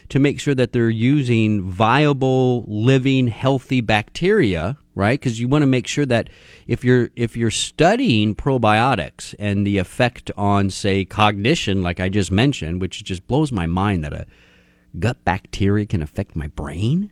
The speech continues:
I mean, that's just amazing. But so if I'm gonna study that and I have, you know, a hundred people in this study and half of them are gonna get the probiotic, I have to make sure it's a healthy probiotic product, right? I gotta make sure that that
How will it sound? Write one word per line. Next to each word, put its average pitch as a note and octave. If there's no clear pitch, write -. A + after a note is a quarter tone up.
I A2+
mean, C3
that's -
just C3+
amazing. G#2+
But D#3
so F#3+
if E3+
I'm C4
gonna F3+
study D4+
that A#2
and C3+
I C#3+
have, C#3+
you C#3
know, B2+
a A2+
hundred G#3
people F3+
in A2+
this A2
study A2+
and G#2
half E3+
of E3+
them C#3
are A#2+
gonna B2+
get B2
the B2+
probiotic, B2+
I A#3+
have D4+
to A#3+
make A3+
sure A3+
it's G3+
a F3+
healthy F#3
probiotic D3
product, B3
right? C3+
I F3+
gotta G#3+
make G3
sure A3
that D#3+
that F3